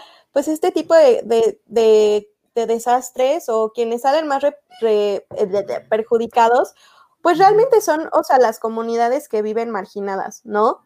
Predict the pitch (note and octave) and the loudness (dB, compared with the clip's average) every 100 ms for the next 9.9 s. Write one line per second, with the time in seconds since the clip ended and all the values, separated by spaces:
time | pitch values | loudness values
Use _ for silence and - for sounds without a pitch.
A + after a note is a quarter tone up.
0 | - A#3+ B3+ B3 B3 B3+ B3+ B3 G3+ F3+ | -4 0 2 4 2 2 0 -2 -4 -4
1 | - A#3+ A#3+ A#3+ A#3+ A#3+ C4 C4+ - C#4+ | -4 0 2 2 2 4 4 2 0 2
2 | F4 C#5 _ _ _ _ - - - D4+ | 2 0 _ _ _ _ -2 0 2 0
3 | D4 - - D#4+ F4+ F4 - E4+ - C4 | -2 -4 0 0 0 -6 -4 -2 -2 0
4 | C4 B3 B3 A#3+ - _ _ G#3+ - _ | 2 4 2 0 -4 _ _ -20 -20 _
5 | C#4+ C#4+ D4+ - D#4+ F#4 G#4 D#4 D#4+ D4+ | -4 -2 -6 -2 0 0 -2 -4 -4 -2
6 | D#4 - A#3 A3+ B3 C4 D4 A#3 G#3 - | 0 0 0 0 2 2 2 0 -2 2
7 | A#3+ B3+ - _ - G#3 A#3+ E4+ E3 D#3 | 2 2 -2 _ -4 2 2 2 -4 0
8 | A#3 A#3 A#3+ A3+ A3 A3 G3 A3+ A3+ A3+ | 2 4 4 6 6 4 2 -2 2 2
9 | A#3 A#3+ A3 G#3+ G3+ G#3+ - - - | 2 -2 -4 -8 -8 -8 -10 -18 -18